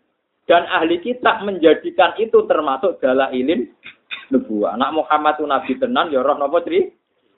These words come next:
cerita. Terus akhirnya Allah nyeritani Kanjeng Nabi tentang Ashabul.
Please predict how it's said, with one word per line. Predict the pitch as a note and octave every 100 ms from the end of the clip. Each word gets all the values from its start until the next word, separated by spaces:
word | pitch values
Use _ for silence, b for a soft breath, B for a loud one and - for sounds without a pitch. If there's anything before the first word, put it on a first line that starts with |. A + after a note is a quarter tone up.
| _ -
cerita. | G#2+ G2+ E2 F#2 _
Terus | - B2
akhirnya | A#2+ G#2 D#3 D3
Allah | B2+ G2+ C3+ C#3+
nyeritani | C3 A#2+ A2+ G2+ A2 B2+
Kanjeng | A2 G#2 G#2
Nabi | E2+ - D#3
tentang | D3+ A#2 A2 D3
Ashabul. | B2 A#2 A2+ G2 C#3 E3+